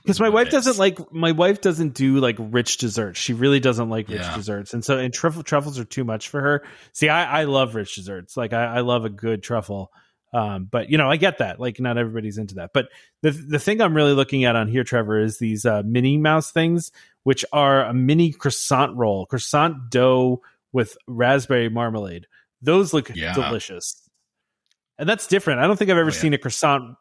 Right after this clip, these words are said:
Speaker 1: like that. You know, it's almost like a, shaped like
Speaker 2: It's
Speaker 1: a puck, you know?
Speaker 2: Yeah, well, it's, it, they, they, it's a mini qu-, I, I don't even know how you make a, uh, or I, I think they're pl-
Speaker 1: Yeah.
Speaker 2: making a play on, like, it's a mini croissant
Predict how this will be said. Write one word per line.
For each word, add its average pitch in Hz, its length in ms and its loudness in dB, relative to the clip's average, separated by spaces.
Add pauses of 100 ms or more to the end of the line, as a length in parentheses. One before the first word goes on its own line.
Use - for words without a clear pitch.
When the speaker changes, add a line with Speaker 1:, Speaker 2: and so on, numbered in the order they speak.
Speaker 1:
like 120 220 -2
that. 98 280 -6 (380)
You 139 100 2
know, 135 140 4
it's 139 120 0
almost 165 180 0
like 151 140 0
a, 113 180 0 (420)
shaped - 260 -2
like 127 100 2
Speaker 2:
It's 107 140 -4
Speaker 1:
a - 20 -8
puck, - 340 -4 (320)
you 139 100 0
know? 165 160 2
Speaker 2:
Yeah, 143 180 2
well, 117 160 0
it's, 110 200 -2
it, 131 340 -2
they, 117 240 0
they, 110 300 -2
it's - 160 -2
a 110 60 0
mini 101 560 2
qu-, - 240 -12
I, 107 160 -2
I 117 80 0
don't 143 80 2
even 135 120 4
know 127 60 2
how 110 80 0
you 104 140 0
make 104 200 -2
a, 82 300 -10 (320)
uh, 76 400 -12 (680)
or 113 220 2
I, 120 140 4
I 123 160 0
think 170 200 0
they're 156 140 4
pl- 147 200 -2
Speaker 1:
Yeah. 131 60 4
Speaker 2:
making 123 320 2
a 104 60 0
play 110 280 0
on, 101 140 0
like, 95 200 -4
it's - 140 -6
a 95 40 -6
mini 95 380 0
croissant 120 580 0